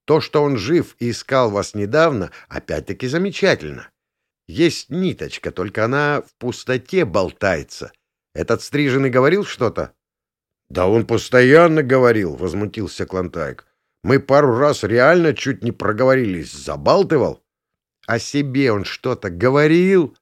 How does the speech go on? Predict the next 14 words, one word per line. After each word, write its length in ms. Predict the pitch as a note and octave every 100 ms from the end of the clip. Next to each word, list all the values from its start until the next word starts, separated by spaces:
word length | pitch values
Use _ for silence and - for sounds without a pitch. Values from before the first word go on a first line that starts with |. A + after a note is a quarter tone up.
| _ _ _
Натурально 560 | F2 - F#2 G2+ G2 F2
скалился 600 | - G#2 G#2 F#2 - F#2
я, 360 | G#2+ A#2+ A#2 - - -
негодуя 720 | B2+ B2 B2+ A#2 C#3+ C#3+ B2+
на 140 | C3
недостаток 720 | C3 B2 A#2+ - C3+ A#2 -
мозгового 600 | A#2 G2 A2+ A#2+ B2 A2+
наполнителя 720 | A2+ - A2 A2 G#2+ G#2 G#2+
у 240 | - A2 G#2
орков. 420 | G#2+ - D#2 - _ _ _ _
Как 380 | B2 B2+ B2+ G#2
мне 280 | B2 B2
его 160 | A#2+ A#2+
найти? 600 | B2 A#2+ - A#2 F#2 -